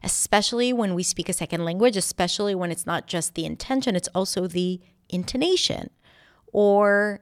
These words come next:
other things that get in the way that we're not aware of. And this is why I wanted to make this episode for you. Now, even if this has never happened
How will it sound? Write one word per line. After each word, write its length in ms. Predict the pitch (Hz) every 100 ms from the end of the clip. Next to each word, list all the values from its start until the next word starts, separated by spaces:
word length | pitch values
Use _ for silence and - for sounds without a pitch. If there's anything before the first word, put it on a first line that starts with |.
| -
other 300 | 269 302 269
things 480 | - 180 107 104 -
that 220 | 180 175
get 180 | 196 202
in 120 | 202
the 100 | 214
way 300 | 233 233 170
that 180 | 165 -
we're 120 | 196
not 200 | 196 185
aware 340 | 175 190 196
of. 300 | - - - _ _ _ -
And 100 | 175
this 120 | 196
is 100 | 196
why 160 | 202 196
I 40 |
wanted 260 | 196 196 190
to 60 |
make 160 | 190 185
this 160 | 220 233
episode 520 | 226 247 151 - - _ _ _
for 300 | - 254 226
you. 220 | 185 - - _ _ _ - - - _
Now, 120 | 214 214
even 220 | 247 302
if 140 | 320
this 200 | - 277
has 240 | - 233 208
never 300 | 196 185 208
happened 640 | 165 151 - 240 247 -